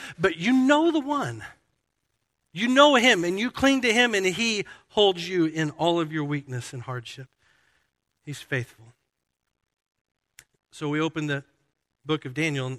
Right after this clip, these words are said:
and we're confronted with a God who is faithful in these many ways. And here's what we've seen this morning. God is faithful in his commitment to his promises and in his willingness to suffer for our salvation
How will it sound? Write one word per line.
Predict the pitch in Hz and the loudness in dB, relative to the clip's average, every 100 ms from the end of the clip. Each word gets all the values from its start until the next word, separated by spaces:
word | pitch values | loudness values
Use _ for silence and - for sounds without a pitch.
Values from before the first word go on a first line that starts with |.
| - | -12
and | 127 | -10
we're | 131 127 | -10 -10
confronted | 127 - 151 143 | -12 -8 -6 -6
with | 131 | -10
a | 131 | -14
God | 123 135 151 | -12 -10 -10
who | 123 151 | -8 -8
is | 139 - - _ _ | -8 -10 -18 _ _
faithful | 170 165 156 - 143 135 | -2 -2 -4 -12 -10 -8
in | 139 | -6
these | 139 131 - _ _ _ | -6 -8 -14 _ _ _
many | 151 151 143 | -2 -2 -2
ways. | 131 117 107 113 - _ _ _ _ _ _ - | -4 -8 -10 -16 -20 _ _ _ _ _ _ -8
And | 139 | -2
here's | 156 170 | -2 0
what | 151 - _ _ | -2 -4 _ _
we've | 135 131 | -10 -6
seen | 147 139 | -6 -6
this | 127 - | -6 -6
morning. | 131 123 120 - | -4 -4 -6 -10
God | 120 135 131 | -2 0 0
is | 120 | -4
faithful | - 147 143 - 135 | -6 -4 -6 -6 -6
in | 131 | -6
his | 117 | -6
commitment | - 120 123 143 139 - | -10 -8 -6 -6 -10 -10
to | 160 | -10
his | 147 | -10
promises | - 135 135 - 143 - _ _ _ _ _ _ _ _ - | -10 -10 -10 -12 -16 -18 _ _ _ _ _ _ _ _ -4
and | 139 | -2
in | 139 | 0
his | 131 | -2
willingness | 131 135 151 156 156 - | -2 0 2 2 -2 -4
to | - 123 | -10 -10
suffer | - - 156 - 151 147 | -8 -4 -4 -2 -6 -6
for | - 120 | -6 -10
our | - 131 151 | 0 2 2
salvation | 151 - 147 143 135 135 - 143 | -2 -4 -4 -2 -6 -10 -12 -16